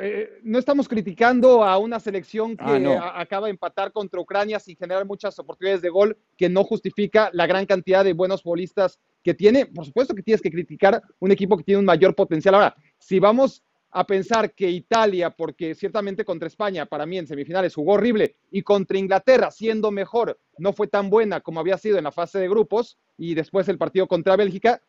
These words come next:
Speaker 1: creo que estamos poniendo el estándar muy alto para lo complejo que es dirigir selecciones nacionales cuando tienes tan
Speaker 2: Claro.
Speaker 1: poco tiempo para entrenar con ellas. Yo creo que Italia, y está, y es increíble que yo tenga que defender a Italia contra ti,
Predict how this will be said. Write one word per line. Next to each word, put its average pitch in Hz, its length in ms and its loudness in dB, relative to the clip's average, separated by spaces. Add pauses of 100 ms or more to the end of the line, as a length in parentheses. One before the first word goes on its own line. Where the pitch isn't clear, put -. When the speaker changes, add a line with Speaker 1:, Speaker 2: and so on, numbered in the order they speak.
(160)
Speaker 1:
creo 170 180 -2
que 185 60 -16
estamos 208 200 -2
poniendo 185 300 -2
el 208 60 2
estándar 180 340 0
muy 185 220 0
alto 175 180 4
para 190 400 2 (180)
lo 165 200 0
complejo 170 560 -4
que 170 160 -4
es 185 240 -6
dirigir 175 420 -4
selecciones 180 420 0
nacionales 170 600 2 (160)
cuando - 180 2
tienes 196 160 6
tan 185 140 4
Speaker 2:
Claro. 147 240 4
Speaker 1:
poco 95 100 4
tiempo 180 220 0
para 147 160 2
entrenar 143 320 0
con 185 120 2
ellas. 277 200 6
Yo 208 80 2
creo 254 120 2
que 240 120 -2
Italia, 196 500 2 (260)
y 151 100 -8
está, 185 200 -6 (140)
y 185 260 -10
es 185 80 -4
increíble 196 380 4
que 185 80 -4
yo 180 100 0
tenga 196 120 -2
que 165 100 0
defender 160 260 -2
a 185 60 2
Italia 180 240 0
contra 165 260 -2
ti, 208 240 -6